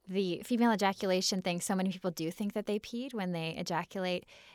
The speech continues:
And there was one study that showed that the fluid has trace amounts of urine, but about the same amount that semen has, 'cause se-, semen also has trace amounts of urine. So that was pretty interesting. What would you add to that,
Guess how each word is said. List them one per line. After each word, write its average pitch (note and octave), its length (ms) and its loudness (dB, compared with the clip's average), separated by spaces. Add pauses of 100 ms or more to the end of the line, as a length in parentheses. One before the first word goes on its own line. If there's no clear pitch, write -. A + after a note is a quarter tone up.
(180)
And F3 520 0
there A3+ 180 6
was B3 160 6
one A3 240 4
study F#3 300 2
that F3+ 160 0
showed E3+ 380 2
that - 400 -2 (640)
the G3+ 100 0
fluid G3 460 4
has F3 300 0
trace - 360 -4
amounts C4+ 260 2
of D4 100 -2
urine, D4 480 -4 (500)
but F#3+ 340 2 (320)
about G3 260 4
the G#3 80 -2
same G3 160 0
amount E3 320 0
that - 140 -8
semen F3 320 -6
has, - 340 -4
'cause - 140 -12
se-, - 220 -8 (100)
semen E3 260 -4
also A#3 240 -2
has F#3 240 -4
trace - 300 -10
amounts F#3+ 200 -6
of F#3 80 -10
urine. G#3 440 -4
So E3+ 360 0 (340)
that G3+ 80 -4
was F#3+ 100 -2
pretty - 180 -6
interesting. F#3+ 340 -2
What A3 120 6
would A3+ 140 4
you B3 240 4
add A3 220 0
to C#4 140 -4
that, - 260 -10